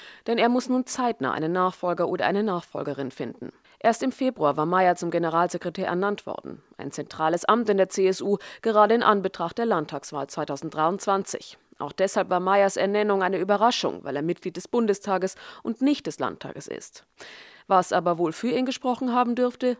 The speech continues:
Meyer kommt aus dem Wahlkreis Altötting-Mühldorf, ländlich geprägtes katholisches Oberbayern.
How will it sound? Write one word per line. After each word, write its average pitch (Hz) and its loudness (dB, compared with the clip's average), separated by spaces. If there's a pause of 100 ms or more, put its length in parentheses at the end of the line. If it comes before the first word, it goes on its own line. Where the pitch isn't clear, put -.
Meyer 240 4
kommt 190 -6
aus 190 -4
dem 214 -2
Wahlkreis 165 0
Altötting-Mühldorf, 185 -2
ländlich 170 -2
geprägtes 185 -4
katholisches 165 -6
Oberbayern. 147 -2